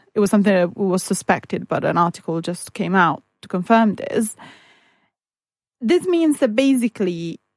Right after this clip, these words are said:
contracting measles wipes your body's memory of previous infections. So any resistance you might have built up to other diseases is just annihilated. And this amnesia can last for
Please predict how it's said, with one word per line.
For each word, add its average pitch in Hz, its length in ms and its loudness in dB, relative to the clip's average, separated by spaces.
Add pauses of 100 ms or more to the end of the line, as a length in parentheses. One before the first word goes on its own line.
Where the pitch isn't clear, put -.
(180)
contracting 285 760 2 (200)
measles 240 800 0 (480)
wipes 233 1000 -2 (400)
your 220 220 2
body's 214 500 0
memory 196 480 2
of 185 160 -4
previous 185 320 -4
infections. - 880 -10 (920)
So 240 440 2
any 294 260 4
resistance 294 640 0
you 233 80 0
might 233 220 2
have 254 240 0
built 262 360 0
up - 380 0 (160)
to - 240 -2
other 359 260 4
diseases 202 760 -4
is 196 180 -2
just - 480 -4 (140)
annihilated. 190 800 -4 (280)
And 208 480 4
this 226 220 2
amnesia 208 500 4
can 196 220 -2
last - 400 0
for 180 640 -2